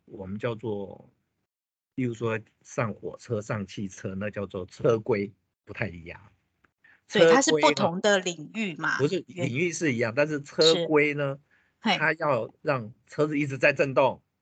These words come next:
Speaker 1: 你的系统可以维持很长的时间不出问题，这叫做
Speaker 2: 是，要能够
Speaker 1: 车规。
Speaker 2: 承受它的那个环境状况这样子。
Speaker 1: 对，对，对，对，对。
Speaker 2: 是，是，是。
Speaker 1: 啊，这个就是一个很关键的，就是震动，还有车子里面有时候会很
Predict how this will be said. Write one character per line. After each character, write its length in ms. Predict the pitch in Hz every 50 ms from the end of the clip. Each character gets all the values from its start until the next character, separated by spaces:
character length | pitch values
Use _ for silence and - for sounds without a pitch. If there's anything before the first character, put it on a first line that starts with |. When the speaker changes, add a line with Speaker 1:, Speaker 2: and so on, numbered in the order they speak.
| _ _ _ _ _ _ _
Speaker 1:
你 60 | 107
的 60 | 120
系 160 | 123 - - 113
统 160 | - 92 90
可 140 | - - 104
以 200 | 101 92 92 90 - _ -
维 180 | 101 98 101
持 500 | 113 - - - 104 95 95 104 - - _ _ _ _ _ _ _ _ _
很 160 | - 92 87
长 200 | 85 - 90 92
的 80 | 95 92
时 140 | - 104
间 220 | 92 104 110 107 104 98
不 320 | - 98 95 101 110 120
出 240 | - - - 120 107
问 200 | 113 107 95 90 -
题， 240 | - - - - _ _ _ _ _ -
这 140 | - -
叫 80 | - 262
做 100 | 240 196
Speaker 2:
是， 60 | 185 240
要 100 | 254 247
能 140 | 214 208 214
够 160 | 247 240 220
Speaker 1:
车 40 | 220
规。 220 | - - 214 190
Speaker 2:
承 100 | 202 240
受 280 | 247 - 302 269 226 202
它 240 | - - 220 202 196
的 180 | 196 175 160
那 180 | 160 175 180 175
个 320 | - 160 160 156 160 160
环 320 | - - 170 170 175 190 220
境 240 | - 233 202 185
状 320 | - - 214 165 160 160 160
况 340 | - - 190 - - - -
这 80 | - -
样 80 | -
子。 80 | 147 147
Speaker 1:
对， 200 | 151 151 147 147
对， 0 |
对， 160 | 156 151 147
对， 200 | 151 156 143 147
对。 140 | 147 151 135
Speaker 2:
是， 140 | 131 214 208
是， 160 | 196 214 214
是。 160 | 196 190 196
Speaker 1:
啊， 80 | 170 156
这 120 | 147 202 185
个 100 | 165 160
就 180 | 143 170 165
是 200 | 156 170 160 147
一 80 | 143 143
个 120 | 139 127
很 160 | 127 117 104 101
关 200 | 139 131 131 131
键 160 | 147 131 127
的， 140 | 123 107 95
就 180 | - 131 127
是 260 | 127 135 120 101 - _ _ _ _ _ _
震 380 | - - 175 156 143 135 127 123
动， 500 | - 151 143 131 120 113 104 95 85 - _ _ _ _
还 100 | - 123
有 260 | 139 127 110 92 - _ _ _ _ _ _
车 260 | - - 165 156 165
子 120 | 165 165 131
里 140 | 98 90 87
面 180 | 107 131 123
有 140 | - - 85
时 160 | - - 120
候 140 | 120 107 98
会 180 | - 120 107 98
很 220 | - - 110 -